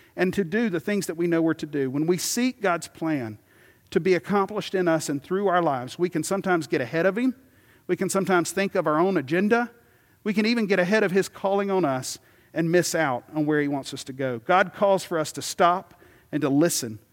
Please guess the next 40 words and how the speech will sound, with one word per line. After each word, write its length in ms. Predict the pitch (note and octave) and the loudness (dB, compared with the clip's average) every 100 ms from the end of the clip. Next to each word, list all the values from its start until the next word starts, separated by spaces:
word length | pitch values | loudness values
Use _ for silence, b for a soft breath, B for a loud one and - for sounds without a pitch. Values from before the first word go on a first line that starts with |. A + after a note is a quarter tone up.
| _ _ | _ _
so 160 | - | -6
we 120 | D3+ C#3+ | -4 -4
can 120 | B2 | -6
hear 240 | A2 E3 | -2 -2
his 140 | E3+ C#3 | -2 -4
voice 340 | C#3+ C3+ - | -6 -6 -6
and 100 | A#2+ | -12
see 200 | - C#3 | -6 -6
where 160 | C3 B2 | -4 -6
he 80 | |
leads. 440 | A2+ A#2 G#2 - - _ _ b b b b - | -6 -8 -10 -12 -20 _ _ b b b b 2
The 80 | |
last 240 | E3+ G3 - | 6 6 6
part 160 | G3 | 4
I 60 | F3 | 6
want 160 | F3 E3+ | 6 4
to 60 | |
leave 220 | D#3+ E3 | 4 2
with 220 | D3 B2+ D3 | 0 -4 -2
you 80 | |
is 120 | C3+ C3 | -4 -4
to 100 | C#3+ | -8
think 260 | - D3 | -4 -4
about 320 | C#3 B2+ A#2+ - - | -4 -4 -4 -6 -12
and 120 | C3 | -10
to 80 | B2+ | -4
realize 400 | C#3 C3+ B2 B2+ | -2 -2 -4 -8
that 120 | B2+ | -8
too 220 | G3+ G#3 | -4 2
often 400 | F3+ E3+ C3 A2+ b b b | 2 2 -6 -10 b b b
we 120 | - G3 | -4 -2
start 340 | - G3 F3+ | 0 2 4
our 120 | F#3 | 4
day 200 | E3 C#3+ | 2 -2
just 220 | C#3 D#3+ | -2 -8
trying 200 | - E3 D3+ | 0 0 0
to 40 | |
get 160 | C#3+ B2+ | -2 -6
through 280 | - A#2 | -10 -10
it. 100 | G#2+ | -10